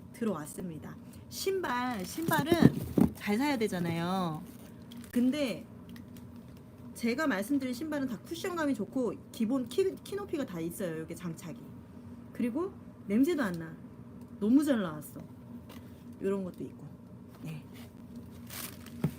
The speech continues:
얘도 촬영은 아직 안 했어요. 그리고 얘도 있습니다. 얘도, 얘도 있습니다.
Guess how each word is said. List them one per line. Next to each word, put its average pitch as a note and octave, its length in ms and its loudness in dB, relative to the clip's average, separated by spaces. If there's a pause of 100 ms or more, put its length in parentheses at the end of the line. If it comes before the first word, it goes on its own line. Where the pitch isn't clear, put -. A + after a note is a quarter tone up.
(120)
얘도 G#3 180 4
촬영은 F#4 420 6
아직 G3+ 200 2
안 D#3+ 140 -2
했어요. F3 260 -4 (960)
그리고 F#3+ 280 -2
얘도 A3+ 220 6
있습니다. D#3 460 0 (1500)
얘도, F3 380 -2 (1700)
얘도 E3 160 -6
있습니다. - 480 -10